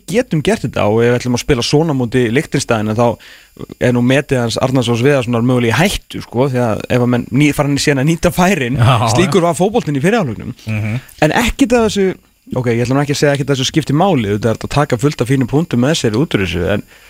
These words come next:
Speaker 1: þú veist, í lok dags, þá gerðum við bara jafntefli við Luxemborg.
Speaker 2: Já, og fengum bara eitt stig í tveimur leikjum á móti Luxemborg í þessari riðli.
Speaker 1: Einmitt, sko, ég, hérna, það voru, hefðu þú sagt fyrir leik að þetta er lið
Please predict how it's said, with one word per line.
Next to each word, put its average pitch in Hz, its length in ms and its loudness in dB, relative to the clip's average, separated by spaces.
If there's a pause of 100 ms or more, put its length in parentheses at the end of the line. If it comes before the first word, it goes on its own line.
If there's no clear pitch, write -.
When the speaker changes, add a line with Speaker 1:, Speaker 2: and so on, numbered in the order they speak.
(280)
Speaker 1:
þú - 20 -16
veist, - 220 -6 (840)
í 147 220 0
lok 170 420 2
dags, - 480 -4
þá 127 80 0
gerðum 165 240 0
við 156 80 0
bara 139 160 0
jafntefli 135 540 -2
við 151 100 0
Luxemborg. 110 480 -2 (160)
Speaker 2:
Já, 139 140 0 (260)
og 120 160 2
fengum 151 240 0
bara 123 160 2
eitt 135 80 0
stig 123 320 0
í 165 140 0 (180)
tveimur 160 420 2
leikjum 117 300 0
á 131 80 -2
móti 170 240 0
Luxemborg 110 400 -2
í 104 80 -2
þessari 98 240 0
riðli. - 160 -4 (320)
Speaker 1:
Einmitt, 117 300 -2 (100)
sko, 147 240 2
ég, 147 160 -4
hérna, 147 360 2 (680)
það 147 100 2
voru, 135 1120 2 (2000)
hefðu 175 240 4
þú 196 140 -2
sagt - 320 -2
fyrir 196 260 2
leik 160 220 0
að 151 100 0
þetta 160 80 2
er 165 60 0
lið 165 100 2